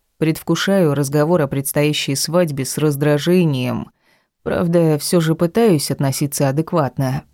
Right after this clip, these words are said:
Им интересно. Это я никак не могу смириться с тем, что меня вынуждают.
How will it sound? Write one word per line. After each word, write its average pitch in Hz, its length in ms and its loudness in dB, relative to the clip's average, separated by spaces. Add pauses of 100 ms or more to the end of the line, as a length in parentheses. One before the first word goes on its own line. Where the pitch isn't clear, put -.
(540)
Им 220 280 6
интересно. 190 1000 0 (180)
Это 156 240 0
я 165 300 4
никак 151 320 2
не 147 80 0
могу 143 240 0
смириться 151 520 0
с 143 80 -6
тем, 190 220 0
что - 160 -4
меня 143 240 0
вынуждают. 151 880 -2